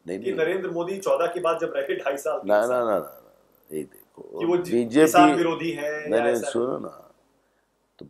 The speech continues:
Speaker 1: बीजेपी जब नरेंद्र मोदी जी को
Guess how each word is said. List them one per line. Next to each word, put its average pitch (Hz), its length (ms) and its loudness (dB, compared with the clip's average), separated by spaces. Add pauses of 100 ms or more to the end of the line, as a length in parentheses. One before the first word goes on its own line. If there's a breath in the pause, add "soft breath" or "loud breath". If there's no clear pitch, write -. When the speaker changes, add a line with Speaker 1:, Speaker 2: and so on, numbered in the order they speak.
Speaker 1:
बीजेपी 123 680 2
जब 90 320 2
नरेंद्र 113 340 4
मोदी 107 340 0
जी 95 180 -8
को 123 500 6